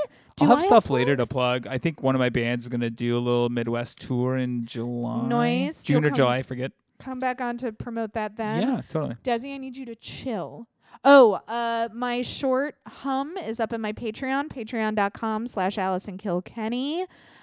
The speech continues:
Speaker 1: If you are any tier member there, you can watch it.
Speaker 2: What?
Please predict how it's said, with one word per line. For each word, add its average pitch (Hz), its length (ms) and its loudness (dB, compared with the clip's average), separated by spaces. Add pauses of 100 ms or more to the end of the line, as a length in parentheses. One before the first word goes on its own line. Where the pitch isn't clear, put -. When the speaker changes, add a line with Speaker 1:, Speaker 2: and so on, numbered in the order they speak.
(160)
Speaker 1:
If 214 280 -2
you 226 220 4
are 214 260 6 (100)
any 311 200 0 (160)
tier 214 320 -4
member 180 400 -2
there, 170 360 0
you 196 240 -4
can 196 200 -6
watch 170 340 -2
it. 190 240 2
Speaker 2:
What? 208 520 -4